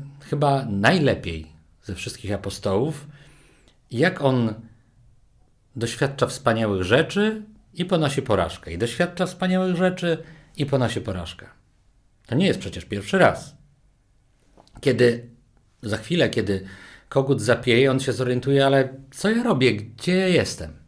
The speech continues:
To już było wcześniej. No ale zarazem ma te doświadczenia cudów od, od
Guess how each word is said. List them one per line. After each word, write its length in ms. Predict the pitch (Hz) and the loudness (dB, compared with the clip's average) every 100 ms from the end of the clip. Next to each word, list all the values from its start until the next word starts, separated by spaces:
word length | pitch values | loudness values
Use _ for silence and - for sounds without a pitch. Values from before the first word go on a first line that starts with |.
| _ _ _ | _ _ _
To 100 | 147 | -2
już 240 | 156 - - - | -2 -4 -16 -20
było 640 | 135 127 185 180 170 - - | -12 0 4 4 2 -4 -20
wcześniej. 640 | - - - - 82 80 - _ _ - - _ _ _ _ - | -8 -6 -6 -6 -8 -10 -16 _ _ -20 -20 _ _ _ _ -2
No 80 | 110 | 2
ale 360 | 139 143 139 - - - | 4 4 0 -10 -18 -14
zarazem 460 | 107 120 131 139 147 | -4 0 2 2 2
ma 120 | 143 | 0
te 100 | 151 | 0
doświadczenia 560 | 139 - 143 - 151 165 | -4 -4 -8 -6 -4 -4
cudów 360 | - 170 - | 0 0 0
od, 400 | 107 - - - | -2 -6 -18 -20
od 140 | - | -20